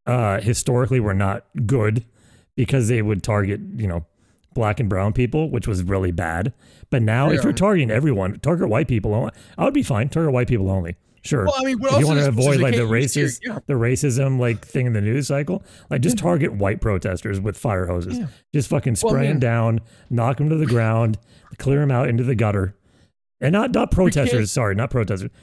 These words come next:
Speaker 1: like, rioters, like, real, like,
Speaker 2: Rioters, yeah,
Speaker 1: the
Speaker 2: yeah,
Speaker 1: violent people,
Speaker 2: rioters.
Speaker 1: not protesters.
Speaker 2: The violent people.
Speaker 1: Protesting's
Speaker 2: The, the
Speaker 1: fine. We're all
Speaker 2: violent
Speaker 1: good with
Speaker 2: people.
Speaker 1: protesters, but
Speaker 2: Yeah,
Speaker 1: rioters.
Speaker 2: so the cops can't use s-, like, smokes.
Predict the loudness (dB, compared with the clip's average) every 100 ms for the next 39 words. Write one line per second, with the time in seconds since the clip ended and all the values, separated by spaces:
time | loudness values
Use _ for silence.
0 | -6 -2 0 2 2 0 -2 -6 -4 -2
1 | 0 2 2 0 0 -2 -4 -6 -4 0
2 | 2 2 2 0 0 0 -2 0 -2 -2
3 | -6 -8 -14 -8 -4 -4 -6 -12 -2 0
4 | 2 0 0 0 2 2 4 4 2 2
5 | 0 -2 -4 -8 -8 -2 0 0 -2 0
6 | 0 0 -4 -6 -8 -2 -2 -2 -4 -4
7 | -2 -2 -2 -4 -8 -10 -2 -2 -2 -8
8 | -4 0 0 -2 -8 -18